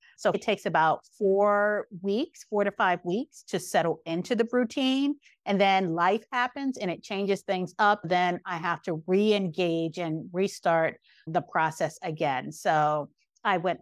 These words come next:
from two days in the office to now three days in the office starting in the new year. And so now I'm in the process of trying to adjust my workout schedule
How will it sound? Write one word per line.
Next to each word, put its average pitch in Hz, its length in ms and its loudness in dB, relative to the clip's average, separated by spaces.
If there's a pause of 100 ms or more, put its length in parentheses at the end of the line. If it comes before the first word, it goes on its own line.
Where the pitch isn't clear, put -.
from 175 160 -4
two 214 160 -4
days 185 260 0
in 190 80 -6
the 185 140 -6
office 180 400 -6
to - 100 -12
now 160 300 0
three 196 180 4
days 208 240 4
in 208 80 0
the 196 160 -2
office 190 640 -4 (260)
starting 175 500 2
in 180 260 -4
the 160 80 -2
new 214 160 2
year. 240 480 4
And 170 160 -6
so 190 100 -6
now 170 460 0
I'm 175 160 -2
in 170 100 -2
the 165 80 -6
process 160 480 -2
of 160 140 -6
trying 170 320 0
to 180 140 -4
adjust 156 600 0
my 156 240 0
workout 160 500 0
schedule 147 680 -2